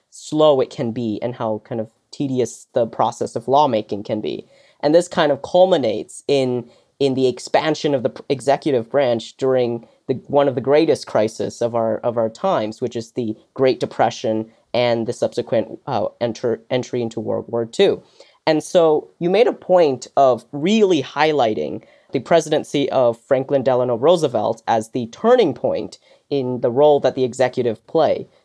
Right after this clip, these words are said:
What did he do that was so much different than everyone that came before him? And then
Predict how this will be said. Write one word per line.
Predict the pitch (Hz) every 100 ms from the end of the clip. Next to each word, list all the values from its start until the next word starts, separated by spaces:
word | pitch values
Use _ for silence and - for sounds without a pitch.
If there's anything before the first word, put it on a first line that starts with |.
| _
What | 135 135 202 220
did | 190
he | - 170
do | 131 147 139
that | 120 117
was | 139 131 117 - _ _
so | - - - - 180 196
much | 190 185 -
different | 147 - 107 101 -
than | 117 -
everyone | - 151 170 156 151 143 131 - _ -
that | -
came | - 139
before | 127 - 180 185
him? | 143 107 98 - _ _ _ _ -
And | 139
then | 143 135